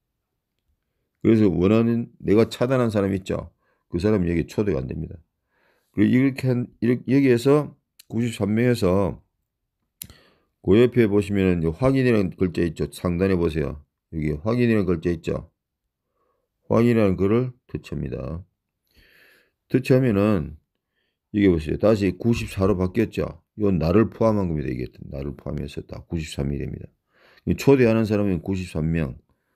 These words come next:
그리고 나를 포함해서 구십사 명. 여기에 포함 안 되는 사람은 내가 차단한 사람 있죠. 그 사람 포함 안 됩니다. 그래서 이 모임에서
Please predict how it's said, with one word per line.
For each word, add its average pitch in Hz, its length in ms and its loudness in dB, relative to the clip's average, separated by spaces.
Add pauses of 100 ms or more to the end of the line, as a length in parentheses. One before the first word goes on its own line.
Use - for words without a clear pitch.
(200)
그리고 87 180 0
나를 101 280 4
포함해서 92 460 -2
구십사 90 420 -4
명. 73 320 -2 (1080)
여기에 113 320 6
포함 117 260 2
안 90 140 2
되는 101 160 0
사람은 107 600 0 (920)
내가 101 260 4
차단한 123 400 2
사람 101 220 2
있죠. 78 380 -6 (640)
그 87 100 -8
사람 90 320 0
포함 85 400 -2 (100)
안 65 180 -10
됩니다. 69 320 -8 (540)
그래서 87 520 0 (680)
이 73 340 -2 (300)
모임에서 92 960 2